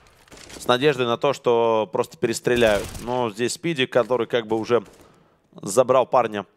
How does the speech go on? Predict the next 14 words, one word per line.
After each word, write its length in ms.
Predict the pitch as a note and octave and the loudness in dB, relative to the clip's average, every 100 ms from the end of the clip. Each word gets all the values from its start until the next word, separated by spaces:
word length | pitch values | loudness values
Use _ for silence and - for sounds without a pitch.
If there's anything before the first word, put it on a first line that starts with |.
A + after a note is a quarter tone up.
| _ | _
который 240 | - - A2+ | -8 -2 0
планировал 320 | A#2+ A#2 A2+ | 0 0 -2
выходить 280 | G#2 A#2+ G#2 | -2 -6 -4
на 100 | A#2 | -2
зелень. 380 | A2 A2 G#2 G2 - - _ _ _ _ _ _ _ _ _ _ _ _ _ _ _ - | 0 2 0 -4 -20 -20 _ _ _ _ _ _ _ _ _ _ _ _ _ _ _ 0
Перси, 360 | G#2+ G#2+ - | 0 0 -4
ну, 180 | A2 A#2+ | -8 -8
кстати, 240 | - A2+ | -8 -8
не 140 | A#2+ A#2+ | -8 -2
знаю, 220 | B2+ A2 | 0 0
тут 120 | G2+ | -2
справится 400 | - A2 G#2+ - | -4 -2 -2 -2
или 100 | G#2+ | -4
нет. 320 | G#2+ C#3+ D#3 | 0 -2 -2